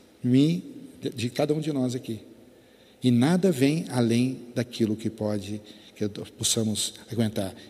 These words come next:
E possamos dizer: "Esta é uma jornada feliz." Porque nós estamos trabalhando para o Rei dos Reis, o Senhor dos Senhores. Queridos, eu queria deixar essa palavra com vocês, comigo, né?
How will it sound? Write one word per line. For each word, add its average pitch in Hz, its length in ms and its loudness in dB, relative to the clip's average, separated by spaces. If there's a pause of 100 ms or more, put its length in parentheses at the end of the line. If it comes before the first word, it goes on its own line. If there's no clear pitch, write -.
E 123 60 -6
possamos 120 420 -2
dizer: 107 520 0
"Esta 156 560 -2 (100)
é 127 140 0
uma 120 180 0
jornada 104 680 -4 (540)
feliz." - 720 -2 (880)
Porque - 220 -2
nós 117 160 0
estamos 113 380 -2
trabalhando 127 680 0 (380)
para 117 180 2
o 104 60 0
Rei 131 240 10
dos 165 180 6
Reis, 120 500 4 (140)
o 120 60 0
Senhor 104 400 2
dos 98 160 -6
Senhores. 104 240 -8 (1120)
Queridos, 185 200 2
eu 190 60 6
queria 196 160 8
deixar 165 200 4
essa 143 140 4
palavra 120 360 4
com 117 80 2
vocês, 127 760 0 (300)
comigo, 123 460 6 (420)
né? 117 280 2